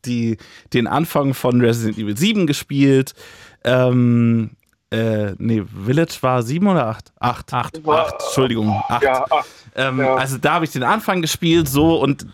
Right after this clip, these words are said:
Speaker 1: das war aber schon so, dass ich, nee, ich hab, nee, ich hab nicht so richtig Lust auf dieses Spiel.
Speaker 2: Hast du die, wie, wie ging's dir? Also,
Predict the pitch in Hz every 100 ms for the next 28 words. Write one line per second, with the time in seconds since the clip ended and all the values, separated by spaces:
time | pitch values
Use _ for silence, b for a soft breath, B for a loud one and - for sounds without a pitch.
0 | 95 120 214 - 202 196 180 185 175 165
1 | 165 160 - 135 180 196 - 185 - -
2 | 160 175 - - - - 170 - - -
3 | - - - - - - - 131 B B
4 | B B B B B B B B B B
5 | B 120 110 B B B B B B B
6 | - _ _ _ _ _ - 165 - 202
7 | 202 165 185 170 208 233 190 - 147 120
8 | 123 139 156